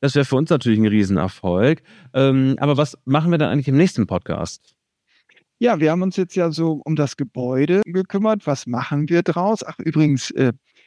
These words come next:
Speaker 2: äh, es gibt, glaub ich, auf der Internetseite auch ein paar Grundrissideen. Also,
Speaker 1: Mhm.
Speaker 2: äh, wie sieht das denn tatsächlich faktisch aus? Ja, aber im nächsten Podcast kann ich mir, äh, gut vorstellen, dass wir uns mal ein bisschen mehr ums Material kümmern. Womit bauen wir denn eigentlich um?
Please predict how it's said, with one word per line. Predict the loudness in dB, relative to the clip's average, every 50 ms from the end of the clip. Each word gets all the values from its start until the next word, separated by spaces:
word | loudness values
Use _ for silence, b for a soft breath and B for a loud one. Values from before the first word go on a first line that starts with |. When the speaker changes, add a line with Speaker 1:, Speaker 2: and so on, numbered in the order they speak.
| _ _ 0
Speaker 2:
äh, | 2 2 2
es | 2 -2 -4 -4
gibt, | -8 -4 -2
glaub | 0 0 0
ich, | 0 -2 -2
auf | -4 -2
der | -2 -2 0
Internetseite | 0 0 0 0 0 0 -2 -2 -2 -2 -6
auch | -4 -4
ein | -2 -2 -2
paar | 0 -2 -2
Grundrissideen. | -2 -2 -2 0 0 0 -2 -4 -4 -4 -4 -4 -2 2 2 2 2 2 0 -2
Also, | 0 -2 -2 0 2 0 0
Speaker 1:
Mhm. | 0 -2 -6 -6 -6 _ _ _
Speaker 2:
äh, | 0 0 0 0 0
wie | 0 -2 0
sieht | 0 0 2
das | 0 0 0
denn | -2 -4 -2 -2
tatsächlich | -4 -4 -2 -2 0 0 0 -2
faktisch | -2 -6 -8 -4 -4 -4 -4 -4 -8 -12
aus? | -16 -16 -16 -18 -20 b b b b b b
Ja, | 0 0 2
aber | 2 2 0
im | 0 2 2
nächsten | 2 2 2 0 -2 -8 -8
Podcast | -2 -2 -2 -2 -2 -2 -2 -2 -2 -4 _
kann | -2 -2 -2
ich | 0 -2 -2 -2 -2
mir, | 0 0 0 0 -2 -2 -2 0
äh, | 0 0 0
gut | -2 -4 -6
vorstellen, | -6 -2 -2 -2 -2 0 0 -2 0 0
dass | -2 -2 -2 -2
wir | -2
uns | -2 -2 -4 -4 -4
mal | -2 0 0 0
ein | 0 0 0 -2
bisschen | -2 -4 -2 -2 0 0
mehr | 0 0 -2
ums | -4 -4 -6 -4 -4
Material | -4 -4 -4 -2 -2 0 0 2 2 2 0 0
kümmern. | -2 -2 0 0 0 0 0
Womit | -2 -2 0 2 2 0 0 _
bauen | 0 0 2 2 0 0 0
wir | 2 2
denn | 2 0 0 -2
eigentlich | -2 -2 -2 -2 -2 -6 -6 -4
um? | -2 -2 -2 -2